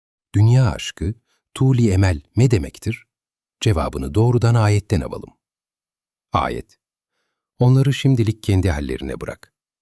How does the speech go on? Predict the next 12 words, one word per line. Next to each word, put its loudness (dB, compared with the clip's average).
Hayvanlar 2
gibi -8
yiyip -2
içip -6
zevklensinler. -6
Ve 4
sonu 2
gelmeyen 2
hevesleri, -8
doymat 2
bilmeyen 2
arzuları, -4